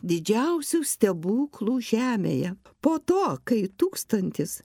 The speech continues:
penki šimtai dvidešimt pirmais metais ispanai užkariavo Meksiką, per dešimt metų ispanų misionieriams į krikščionybę pavyko atversti nedaug indėnų.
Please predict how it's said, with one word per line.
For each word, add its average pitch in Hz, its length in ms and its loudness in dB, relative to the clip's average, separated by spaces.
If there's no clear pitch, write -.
penki 254 360 0
šimtai 339 400 0
dvidešimt 233 640 0
pirmais 220 480 0
metais 196 720 0
ispanai 262 680 0
užkariavo 214 720 2
Meksiką, 147 720 0
per 180 260 0
dešimt 226 720 0
metų 262 640 0
ispanų 302 640 2
misionieriams 233 880 2
į 190 160 -2
krikščionybę 233 880 0
pavyko 254 560 0
atversti 240 920 0
nedaug 233 880 2
indėnų. 143 640 0